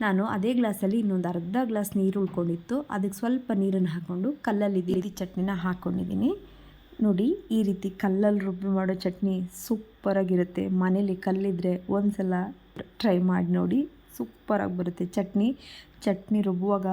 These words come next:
ಅದ್ರ ಪರಿಮಳನೇ ಒಂಥರ ಚೆನ್ನಾಗಿರುತ್ತೆ. ನೋಡಿದ್ರಲ್ಲ, ಈ ಚಟ್ನಿನ ಒಂದ್ಸಲ ಟ್ರೈ ಮಾಡಿ, ಕಾಮೆಂಟ್ಸ್ ಮಾಡಿ. ಹಾಗೆ ಈ ವಿಡಿಯೋ ಇಷ್ಟ ಆದ್ರೆ ಒಂದೇ ಒಂದ್ ಲೈಕ್ ಕೊಡಿ,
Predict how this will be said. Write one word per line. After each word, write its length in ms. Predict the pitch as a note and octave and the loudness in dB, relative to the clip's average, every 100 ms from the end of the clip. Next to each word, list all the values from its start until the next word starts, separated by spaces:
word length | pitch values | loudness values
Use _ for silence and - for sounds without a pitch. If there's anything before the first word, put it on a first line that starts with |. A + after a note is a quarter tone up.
| G3 - - | -2 -4 -4
ಅದ್ರ 180 | F3+ F#3 F#3 | -2 -2 0
ಪರಿಮಳನೇ 540 | F#3 G3 G3 F#3+ F#3+ F#3+ | 0 2 2 2 0 2
ಒಂಥರ 240 | F3+ F#3 F#3 F#3 | 0 0 -4 -2
ಚೆನ್ನಾಗಿರುತ್ತೆ. 580 | F3+ F3 F3 F3 F3 B3 D#4+ - - - - A#3+ | -2 -2 -2 -4 -2 0 0 -4 -20 -20 0 4
ನೋಡಿದ್ರಲ್ಲ, 460 | B3 G3 F3+ F#3 A3 - - - - A#3+ | 4 4 2 2 0 -2 -16 -10 0 4
ಈ 20 | C#4 | 4
ಚಟ್ನಿನ 320 | A#3+ - F#3+ G3 | 2 0 0 0
ಒಂದ್ಸಲ 280 | G3 F#3 G3 F#3+ | 0 -2 -4 -4
ಟ್ರೈ 140 | - A3+ A#3+ | -2 2 4
ಮಾಡಿ, 220 | A#3 A3 A#3 B3 - | 4 2 -2 -4 -2
ಕಾಮೆಂಟ್ಸ್ 400 | G3 F#3 A3+ - G3+ | 2 4 2 2 -2
ಮಾಡಿ. 220 | F#3+ G3 G#3 - | -2 -2 -4 -4
ಹಾಗೆ 320 | F#3+ F3+ F#3+ A3+ - - - _ _ - | -2 -2 -4 -6 -14 -20 -20 _ _ 6
ಈ 40 | C4+ B3+ | 8 10
ವಿಡಿಯೋ 240 | G3+ F#3+ F#3 | 6 4 2
ಇಷ್ಟ 160 | F#3 - | 0 -2
ಆದ್ರೆ 180 | F#3 F#3+ - - | -2 -2 -2 0
ಒಂದೇ 180 | G#3 A#3 A#3 | 4 6 6
ಒಂದ್ 120 | A3+ A3+ | 4 4
ಲೈಕ್ 160 | A3 - | 2 2
ಕೊಡಿ, 160 | A3+ | 2